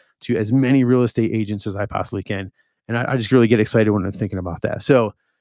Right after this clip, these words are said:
uh, I'm gonna leave it at that. Remember, um,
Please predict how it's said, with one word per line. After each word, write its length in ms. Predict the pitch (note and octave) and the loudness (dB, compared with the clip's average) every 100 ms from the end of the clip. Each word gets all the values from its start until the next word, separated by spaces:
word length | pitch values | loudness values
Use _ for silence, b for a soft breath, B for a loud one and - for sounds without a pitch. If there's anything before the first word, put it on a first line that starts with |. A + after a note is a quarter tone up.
| _ - | _ -6
uh, 180 | B2+ B2 | -2 0
I'm 120 | D3 | 4
gonna 120 | D3+ | 4
leave 180 | D#3 F3+ | 4 6
it 80 | D#3+ | 4
at 100 | D3 | 6
that. 280 | F3 F3+ - _ _ _ - | 4 4 0 _ _ _ -10
Remember, 500 | D3 D3+ D3 A#2+ - _ - | -4 0 2 0 -2 _ -8
um, 420 | A#2+ A2 A2 G#2+ | -4 -2 -2 -4